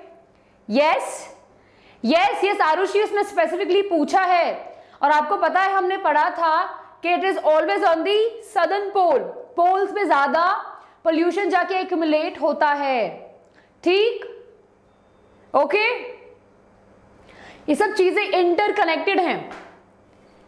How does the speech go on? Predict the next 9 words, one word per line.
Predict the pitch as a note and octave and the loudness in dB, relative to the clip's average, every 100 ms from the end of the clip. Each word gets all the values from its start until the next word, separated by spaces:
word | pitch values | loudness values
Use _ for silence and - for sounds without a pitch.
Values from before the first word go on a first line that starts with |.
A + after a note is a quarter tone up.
| - - | -10 -2
Pollution | D4 D#4 F#4 B4 G#4+ | 2 2 2 2 2
control, | F#4+ F4+ F4+ F4 F4+ - - - | 0 0 2 2 0 -4 -14 -6
less | A#3 C#4+ F4 - D#4 | 0 2 2 0 -2
use | D#4 E4+ F4 E4+ - | 0 2 0 -2 0
of | C4 C4 | 0 2
the | C#4+ | -2
C | D4 C#4 | -2 0
F | C4+ C4 | 0 0
Cs, | D#4 D#4 D#4+ - | -2 -2 -4 -10